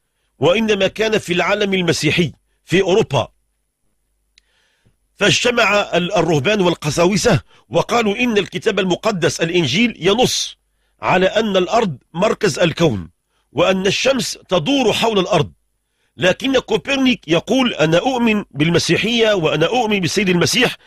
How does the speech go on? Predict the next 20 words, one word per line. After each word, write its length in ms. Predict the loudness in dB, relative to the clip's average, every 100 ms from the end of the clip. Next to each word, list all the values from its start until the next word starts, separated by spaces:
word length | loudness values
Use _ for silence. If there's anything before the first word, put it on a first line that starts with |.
| -20 -20 -6
لكن 440 | -2 -2 -2 -2 -2
العلم 560 | 0 -2 0 0 0
والعقل 760 | 0 0 0 -2 -2 -4 -2 0
والمنطق 760 | 0 0 0 -2 0 -2 0
يقول 420 | 0 0 0 0
عكس 260 | 0 0 -2
ذلك، 400 | -2 -2 -4 -12 _ _ _ -4
يقول 400 | -4 -2 -2 0
بأن 340 | 0 0 0
الأرض 460 | -2 0 0 -2 -6 _ _ _ _ -2
هي 240 | 0 0
التي 320 | 0 0 -2
تدور 500 | -2 -2 2 0 0 -6 _ _ _
وأن 340 | 0 2 2 0
الشمس 680 | -2 -2 -2 -2 -4 -4 -10 _ _ -2
ثابتة 440 | 0 2 0 0
في 160 | 0 0
محلها". 560 | 0 0 0 -2 -4 _ _ _ _ _ _ _ _
فقالوا: 380 | -6 0 0 2
"لقد 520 | 0 0 0 0